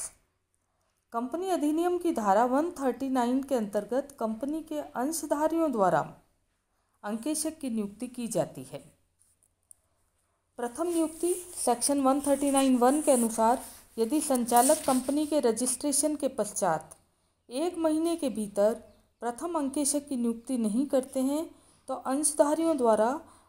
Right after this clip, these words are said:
वार्षिक साधारण सभा में प्रथम अंकेशक की नियुक्ति की जाएगी। इस प्रकार से नियुक्त अंकेशक आगामी पाँच वार्षिक साधारण सभा की कार्य समाप्ति तक कार्य करेंगे।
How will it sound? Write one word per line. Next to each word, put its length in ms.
वार्षिक 480
साधारण 800
सभा 360
में 300
प्रथम 380
अंकेशक 480
की 100
नियुक्ति 400
की 200
जाएगी। 580
इस 160
प्रकार 320
से 180
नियुक्त 380
अंकेशक 520
आगामी 460
पाँच 440
वार्षिक 480
साधारण 540
सभा 340
की 420
कार्य 280
समाप्ति 540
तक 340
कार्य 260
करेंगे। 520